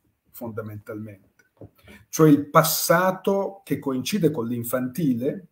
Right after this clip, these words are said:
questo è importante per me, perché tutto il lavoro che ho fatto è sottrarre l'infanzia a questa concezione causalistica,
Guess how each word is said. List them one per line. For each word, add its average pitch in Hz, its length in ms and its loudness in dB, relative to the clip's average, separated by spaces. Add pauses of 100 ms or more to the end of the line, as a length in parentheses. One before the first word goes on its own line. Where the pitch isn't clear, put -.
questo - 240 -4
è 123 40 -4
importante 110 640 -6
per 104 160 -10
me, 104 360 -8 (540)
perché 127 260 -8
tutto 151 220 0
il 131 60 6
lavoro 135 320 2
che - 80 -4
ho - 40 0
fatto 151 360 0
è 117 40 -2
sottrarre 151 760 2
l'infanzia 143 1000 0
a 95 100 -6
questa 131 360 -4
concezione 135 600 -2
causalistica, 123 1200 -2